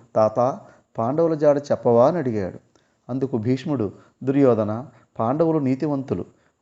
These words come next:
వారిని అవినీతి పరులు అణిచివేయలేరు. నేను పక్షపాతం లేకుండా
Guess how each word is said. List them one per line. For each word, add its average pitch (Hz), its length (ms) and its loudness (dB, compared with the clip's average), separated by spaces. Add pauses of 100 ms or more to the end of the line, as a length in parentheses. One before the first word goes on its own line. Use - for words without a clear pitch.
వారిని 135 480 2 (240)
అవినీతి 151 420 -2
పరులు 165 360 -2
అణిచివేయలేరు. 131 760 0 (460)
నేను 151 200 -2
పక్షపాతం 165 800 0
లేకుండా 127 600 0